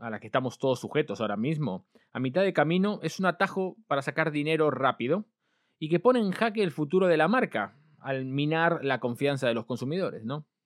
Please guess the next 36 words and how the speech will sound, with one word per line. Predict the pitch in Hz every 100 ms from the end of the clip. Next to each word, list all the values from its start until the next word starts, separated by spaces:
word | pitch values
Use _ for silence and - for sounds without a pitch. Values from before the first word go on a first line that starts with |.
| _ _ _ _ _ _ _ _ _ _ _ _ -
El | 123
bueno | 170 233 220
de |
Mark | 170 165 165 - 135
tuvo | 151 151
muchas | 165 220 208
intervenciones, | 165 143 139 135 139 87 - _ -
notables, | 110 - 120 98 90 104
so-, | - 101
muchas | 104 117 123 107
de | 113
ellas, | 123 156 139
sobre | 127 123 120
la | 120
Reserve | 127 180 151
List. | 101 90
Aquí | 131 214
voy | 220
a |
dejar | 170 175
algunas | 147 170 165
de | 135
las | 117
más | 139 139
importantes. | 127 101 87 73 - - - _ _ _ _ -
En | 175
octubre | 170 247 254 226
del | 180
dos | 165
mil | 170 170
trece, | 147 165 143 110 139 _ _ _ _ _ _ -
cuando | 139 139 139
le |
preguntan | 135 135 190 190 175 170
sobre | 135 147 135 131
imprimir | 127 113 135 160 165 160